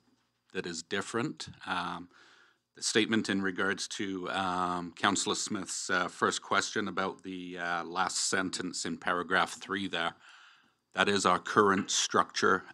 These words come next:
as of today. So on February second, we hired the deputy chief,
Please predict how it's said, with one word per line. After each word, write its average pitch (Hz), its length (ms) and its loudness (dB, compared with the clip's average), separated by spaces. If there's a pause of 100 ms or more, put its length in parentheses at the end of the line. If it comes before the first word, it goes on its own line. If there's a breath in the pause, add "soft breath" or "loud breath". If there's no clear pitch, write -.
as 90 220 4
of 92 240 4
today. 85 320 -4 (1000)
So - 140 -2
on 85 140 2
February 98 400 6
second, 92 480 2
we 87 140 0
hired 87 280 6
the 92 80 0
deputy 87 380 -2
chief, 123 320 -4